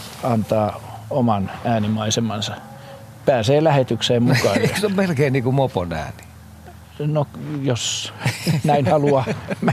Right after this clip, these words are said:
Speaker 1: en kyllä mopoa ja
Speaker 2: Mutta, mutta
Speaker 1: lehmää
Speaker 2: lehmä, lehmä kuitenkin.
Speaker 1: rinnastaisi ihan
Speaker 2: Joo.
Speaker 1: Se, saat, Asko, pitää ton mielipiteen ihan omana.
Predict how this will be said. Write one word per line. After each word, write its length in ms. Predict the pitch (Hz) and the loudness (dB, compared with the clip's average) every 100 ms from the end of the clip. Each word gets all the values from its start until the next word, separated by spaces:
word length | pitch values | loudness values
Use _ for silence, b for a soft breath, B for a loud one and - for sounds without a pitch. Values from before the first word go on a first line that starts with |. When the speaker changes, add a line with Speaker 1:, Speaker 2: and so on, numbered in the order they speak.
| - | 2
Speaker 1:
en 80 | 175 - | 0 2
kyllä 300 | 185 160 151 - B B - | 2 2 2 -2 B B 0
mopoa 300 | 160 147 135 | 2 4 4
ja 80 | |
Speaker 2:
Mutta, 160 | 139 147 | 4 4
mutta 260 | 139 131 127 | 4 2 2
Speaker 1:
lehmää 0 | |
Speaker 2:
lehmä, 340 | 175 135 123 | 2 0 -2
lehmä 320 | 127 170 147 104 | -2 -2 0 -2
kuitenkin. 200 | 131 131 | 0 0
Speaker 1:
rinnastaisi 480 | 123 80 120 110 | 0 2 2 2
ihan 200 | 113 113 110 B B B | 0 -2 -2 B B B
Speaker 2:
Joo. 280 | 120 110 78 - - | 0 0 -2 -6 -6
Speaker 1:
Se, 260 | 127 117 | -4 -2
saat, 300 | 117 120 113 | -2 0 0
Asko, 220 | 110 - | 0 -2
pitää 280 | 110 110 110 | -4 0 0
ton 180 | 107 101 | 0 0
mielipiteen 580 | 113 104 101 113 - 107 | 2 2 0 -2 -2 -2
ihan 200 | 110 113 | -2 -2
omana. 280 | 113 110 | -2 -2